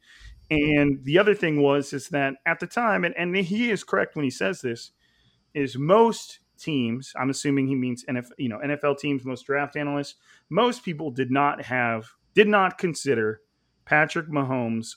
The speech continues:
or Deshaun Watson to be a, a number two or a number three pick.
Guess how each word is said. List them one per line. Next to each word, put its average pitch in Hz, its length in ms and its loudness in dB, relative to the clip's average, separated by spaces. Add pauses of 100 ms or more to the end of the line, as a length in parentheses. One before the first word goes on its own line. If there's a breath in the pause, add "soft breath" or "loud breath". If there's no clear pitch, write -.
or 175 540 6
Deshaun 139 380 0
Watson 117 500 -4 (1000)
to 190 120 0
be 190 520 -2 (100)
a, 165 220 -2
a 156 100 4
number 165 340 4
two 175 280 2
or 151 140 8
a 147 40 6
number 143 240 2
three 135 220 -4
pick. 117 300 -4